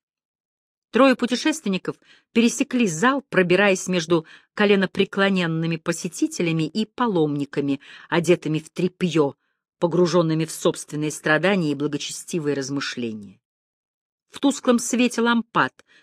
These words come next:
сквозь голубые струи дыма курений, они казались заблудшими душами, обреченными вечно скитаться во тьме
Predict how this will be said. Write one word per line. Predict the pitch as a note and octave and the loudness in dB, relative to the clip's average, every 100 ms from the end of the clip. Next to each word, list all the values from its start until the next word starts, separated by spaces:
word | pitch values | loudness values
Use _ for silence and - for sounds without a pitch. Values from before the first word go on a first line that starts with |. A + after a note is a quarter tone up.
| _ | _
сквозь | - - F3+ F3+ | -16 -2 2 4
голубые | F3 G3+ F3+ F#3+ F3+ | 4 2 4 2 0
струи | - - F3+ F3 E3 | -4 -2 2 4 2
дыма | D#3+ E3+ G#3 D#3+ | 0 0 0 -2
курений, | - E3+ A#3 B3 E3+ C3+ - - - - _ | 0 2 4 4 0 -4 -12 -20 -20 -20 _
они | E3+ | -6
казались | F#3 G3 G3+ G3 | -4 0 2 0
заблудшими | D#3+ G3 F3+ C4 - - C4 | 2 2 2 -2 -2 -2 -2
душами, | G#3 A3 E3+ - C3+ | 0 -2 -2 -6 -6
обреченными | B2 C3+ C#3 D3+ C#3 C#3 C#3 | -4 -6 -6 -4 -4 -2 0
вечно | D#3 - - A#3 | -2 -2 -6 -8
скитаться | - - - G3+ - - | -6 -8 -6 -8 -8 -8
во | E3+ E3+ | -6 -6
тьме | - D#3+ D#3 | -6 -6 -6